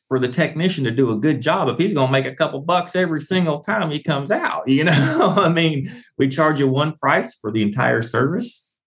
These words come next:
and we're gonna complete that service. You know, I mean, now granted, things happen. We've had, you know, especially during, you know, two and a half, three years ago with covid, you know, my goodness, you know, we had a whole lot of <laughs> accounts that people got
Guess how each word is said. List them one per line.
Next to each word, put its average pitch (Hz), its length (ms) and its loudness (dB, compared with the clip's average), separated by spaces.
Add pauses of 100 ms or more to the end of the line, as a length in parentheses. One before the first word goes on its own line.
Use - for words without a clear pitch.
(380)
and 95 140 2
we're 120 100 4
gonna 170 200 2
complete 165 320 0
that - 180 -2
service. - 560 -6 (240)
You 87 180 -2
know, 90 360 -2
I - 80 -2
mean, 110 140 2
now 110 140 2
granted, 123 380 0
things 123 220 -2
happen. 135 400 -2
We've 123 180 0
had, 107 320 0 (680)
you 92 60 -2
know, 92 140 4
especially 117 380 0
during, 104 560 2 (580)
you 95 80 -4
know, 85 60 -2
two 131 180 0
and 113 80 0
a 110 40 -2
half, 113 220 -2
three 113 180 0
years 120 160 0
ago 110 140 2
with 98 100 -2
covid, 110 540 0 (340)
you 104 120 0
know, 98 200 0
my 101 280 0 (200)
goodness, 95 480 -2
you 98 120 -4
know, 95 160 0
we 117 140 0
had 131 120 2
a 104 40 0
whole 113 320 0
lot 135 320 2
of 127 100 -2
<laughs> 120 80 -2
accounts 151 600 -2
that - 380 -2
people 131 280 2
got 113 320 0